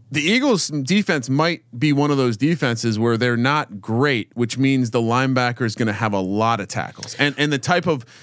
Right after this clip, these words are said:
if he gets a couple turnovers and he makes a, one, one of those, like, heads up touchdown type plays,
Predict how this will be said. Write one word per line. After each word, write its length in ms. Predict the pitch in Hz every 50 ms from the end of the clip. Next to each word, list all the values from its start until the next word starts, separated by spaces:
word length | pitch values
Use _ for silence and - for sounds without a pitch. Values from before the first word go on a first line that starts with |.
| - -
if 140 | 131 139 -
he 80 | 156 147
gets 240 | 127 170 160 - 185
a 40 |
couple 300 | 151 - 175 131 151 147
turnovers 580 | - - 147 131 117 117 107 98 92 92 85 104
and 60 | 117
he 80 | 120 120
makes 320 | 135 151 165 170 156 -
a, 80 | 165 139 -
one, 300 | - 131 139 139 135 -
one 120 | 139 135
of 60 | 135 131
those, 200 | 127 123 113 131
like, 180 | 123 113 104
heads 300 | - - 127 123 117 113
up 280 | 131 123 113 - - -
touchdown 560 | - 160 135 - - - 147 127 117 110 101
type 240 | - 117 107 95 -
plays, 520 | - 220 247 240 180 151 139 135 127 -